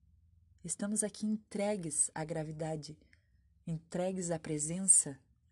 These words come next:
Vai tocando um pedaço, outro pedaço, em contato com o chão.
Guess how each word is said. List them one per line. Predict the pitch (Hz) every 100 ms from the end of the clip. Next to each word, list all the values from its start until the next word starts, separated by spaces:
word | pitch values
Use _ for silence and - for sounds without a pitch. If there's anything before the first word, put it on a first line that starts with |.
| _ _ _ _ _ _ _ _ _ -
Vai | 190
tocando | - 196 - 202 202 190 - _ - - _ _ _ _ _ _ _ 156
um |
pedaço, | - 147 143 160 175 - - 175 180 _ _ _ _ _ _ _ _ - _ _ -
outro | - -
pedaço, | - 147 147 147 - - 165 _ _ _ _ _ -
em | 165
contato | 165 156 160 156
com | - 165
o |
chão. | 156 - 165